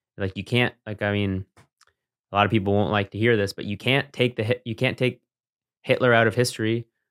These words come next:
or the Holocaust out of history or any terrible thing that's ever happened to you or anyone you know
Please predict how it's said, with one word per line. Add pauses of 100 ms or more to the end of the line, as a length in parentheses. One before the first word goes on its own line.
(180)
or
the
Holocaust
out
of
history (260)
or
any
terrible
thing
that's
ever
happened
to
you
or
anyone
you
know